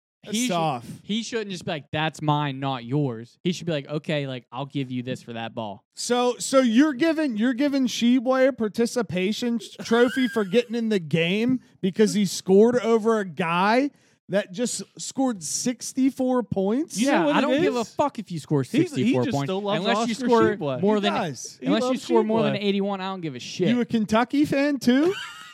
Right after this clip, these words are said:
Speaker 3: You just love Tshiebwe.
Speaker 1: Jesus.
Speaker 2: I'm just being honest.
Speaker 1: That's
Speaker 2: It's his first basket. He'll
Speaker 1: crazy.
Speaker 2: never get that again. Giannis has a chance to top that.
Speaker 1: That's crazy.
Speaker 3: I
Speaker 1: That's
Speaker 3: think that's
Speaker 1: crazy.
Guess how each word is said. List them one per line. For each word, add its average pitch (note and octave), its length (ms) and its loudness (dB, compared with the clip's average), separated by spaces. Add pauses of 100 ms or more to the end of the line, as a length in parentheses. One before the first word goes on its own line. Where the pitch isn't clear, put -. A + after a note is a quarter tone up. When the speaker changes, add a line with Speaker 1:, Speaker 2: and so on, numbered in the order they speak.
Speaker 3:
You F#4+ 200 -8
just A3 160 -8
love G3+ 200 -4
Tshiebwe. A3+ 720 -8
Speaker 1:
Jesus. A3+ 1120 2 (120)
Speaker 2:
I'm D#3 180 -8
just D#4 320 -10 (440)
being F3+ 260 -4
honest. C4 500 -4 (400)
Speaker 1:
That's D#3 160 -4
Speaker 2:
It's F#3+ 80 0 (100)
his - 60 -10
first A#3 240 0
basket. D#3 260 2
He'll G3 160 -2
Speaker 1:
crazy. F#3+ 100 -6
Speaker 2:
never F#3 280 -2
get F3 200 -6
that D#3+ 180 -4
again. C#3+ 240 -6
Giannis D3+ 340 -8
has D3+ 140 -10
a C3+ 60 -8
chance C#3+ 300 -8
to B2 80 -12
top A#2 300 -6
that. G2 220 -14
Speaker 1:
That's D3 320 2
crazy. D#3 960 -12 (100)
Speaker 3:
I D3+ 80 -8
Speaker 1:
That's F#3 140 -6
Speaker 3:
think C#3 120 -8
that's D#3+ 160 -6
Speaker 1:
crazy. G3+ 300 6